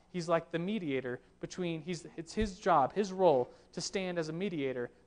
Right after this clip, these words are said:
between God and humans. And so as, the, as this man in this big white robe passed by,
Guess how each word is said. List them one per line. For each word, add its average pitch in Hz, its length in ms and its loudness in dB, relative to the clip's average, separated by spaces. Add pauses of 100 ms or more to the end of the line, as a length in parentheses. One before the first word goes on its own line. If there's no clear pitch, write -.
between 165 360 -6
God 151 340 4
and 147 120 -6
humans. 160 380 -10 (180)
And 160 80 -8
so 180 260 8 (200)
as, 196 260 4
the, 196 140 2
as 170 140 2
this 165 180 -6
man 208 280 0
in 190 60 -2
this 143 140 -8
big 180 200 2
white 180 300 4
robe 147 320 4 (220)
passed 175 320 2
by, 151 340 6